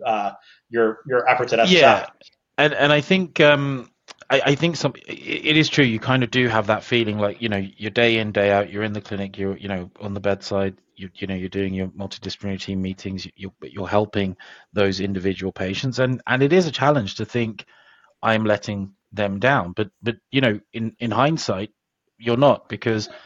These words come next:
Speaker 2: you're going up a notch and you're actually able to make a difference, not just at your local level or your regional level, but more, much more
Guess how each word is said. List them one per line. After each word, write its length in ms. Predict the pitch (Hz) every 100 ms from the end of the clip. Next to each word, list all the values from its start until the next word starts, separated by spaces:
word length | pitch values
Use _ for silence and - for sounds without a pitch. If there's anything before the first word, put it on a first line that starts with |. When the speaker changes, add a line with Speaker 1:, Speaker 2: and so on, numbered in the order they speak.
| - - -
Speaker 2:
you're 140 | 120
going 340 | 120 131 127 113
up 180 | 123 139
a 40 |
notch 300 | 113 98 -
and 80 | 107
you're 100 | 110
actually 300 | 120 - 110
able 220 | 107 101
to 120 | 110
make 200 | 104 101
a 60 | 92
difference, 440 | 117 - 104 95
not 180 | 117 120
just 260 | 117 110 107
at 220 | 107 110
your 160 | 104
local 540 | 98 98 107 123 127 - _
level 380 | 117 120 127 117
or 80 | 98
your 120 | 95
regional 380 | 101 101 113 117
level, 440 | 123 127 151 160 - - _
but 160 | 113 107
more, 380 | 117 123 123 113
much 360 | - 127 123 -
more 280 | 120 113